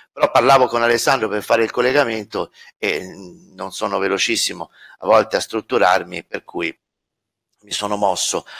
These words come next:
Oggi credo sia più un clima, quando si apre così pesanti, sono passati nove minuti dall'apertura dell'indice, ma in generale credo che sia un clima che,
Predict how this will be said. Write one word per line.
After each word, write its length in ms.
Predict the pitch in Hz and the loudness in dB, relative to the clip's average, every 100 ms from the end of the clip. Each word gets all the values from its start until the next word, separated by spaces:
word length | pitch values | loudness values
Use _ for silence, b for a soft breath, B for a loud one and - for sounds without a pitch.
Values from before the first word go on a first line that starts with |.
| B - | B 4
Oggi 600 | 151 180 143 170 185 - _ | 6 6 4 4 4 2 _
credo 360 | - 135 127 | -14 -14 -14
sia 220 | 113 127 | -16 -14
più 300 | 117 139 147 143 _ _ _ _ - | -14 -12 -12 -12 _ _ _ _ -8
un 240 | 120 117 | -8 -8
clima, 720 | - 127 131 135 135 135 - - _ _ _ _ _ 107 _ _ _ | -2 0 2 2 4 4 2 -8 _ _ _ _ _ _ _ _ _
quando 320 | - 117 110 | -6 -4 -2
si 160 | 113 135 | 0 4
apre 360 | 127 123 113 | 4 4 -2
così 760 | 110 117 101 123 127 123 120 113 B B B - - | -2 -4 -4 -4 -2 -2 -2 -4 B B B -20 -4
pesanti, 500 | 113 107 131 147 - | 0 4 4 2 -2
sono 220 | - 92 | -4 -2
passati 400 | 95 90 101 107 | -2 0 -2 -2
nove 240 | 101 98 | -6 -4
minuti 400 | 98 107 135 - | -6 -6 -6 -4
dall'apertura 560 | 98 98 92 98 - 98 | 0 2 2 -2 -2 0
dell'indice, 560 | 98 95 95 90 - 92 | 0 -2 -4 -6 -4 -4
ma 260 | 107 135 - | 0 0 -2
in 160 | 147 | -6
generale 760 | 139 135 131 127 131 127 123 120 B B - | -2 0 2 4 6 6 4 2 B B -6
credo 320 | - 139 131 | 0 2 2
che 160 | 117 110 | 0 0
sia 180 | - | 0
un 120 | 117 110 | -2 -4
clima 500 | 127 143 131 110 - | -4 -2 2 0 2
che, 320 | 135 101 | 0 0